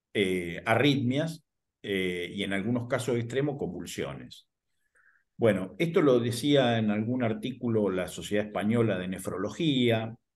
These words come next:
lo dijo a, a, también un famoso nefrólogo, eh, que, eh, argentino que desarrolló toda su carrera en Estados Unidos, eh,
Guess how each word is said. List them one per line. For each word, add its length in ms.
lo 220
dijo 520
a, 60
a, 80
también 340
un 160
famoso 460
nefrólogo, 800
eh, 440
que, 920
eh, 80
argentino 720
que 120
desarrolló 500
toda 200
su 180
carrera 400
en 60
Estados 360
Unidos, 540
eh, 680